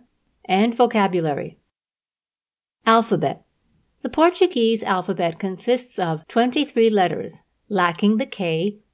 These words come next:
W, and Y of the English alphabet, plus eleven letters with diacritics, such as the C. Punctuation corresponds largely to that in English. The English writing system,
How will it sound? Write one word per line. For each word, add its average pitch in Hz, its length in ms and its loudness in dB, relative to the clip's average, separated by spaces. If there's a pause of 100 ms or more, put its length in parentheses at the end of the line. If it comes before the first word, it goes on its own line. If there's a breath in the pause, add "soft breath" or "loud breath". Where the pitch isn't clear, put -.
(120)
W, 175 500 0
and 170 200 -4
Y 175 480 0
of 180 140 -4
the 233 80 -4
English 233 400 -2
alphabet, 151 560 -6 (280)
plus 196 260 0
eleven 214 520 0
letters 160 340 -2
with 190 300 -8
diacritics, 202 760 -2 (280)
such 247 260 -2
as 220 160 -2
the 202 160 -4
C. 202 600 0 (640)
Punctuation 285 800 2
corresponds 196 680 -2
largely 185 480 0
to 165 160 -8
that 170 240 -2
in 175 120 -2
English. 180 480 -6 (760)
The - 160 -2
English 359 420 6
writing 214 460 2
system, 160 400 -6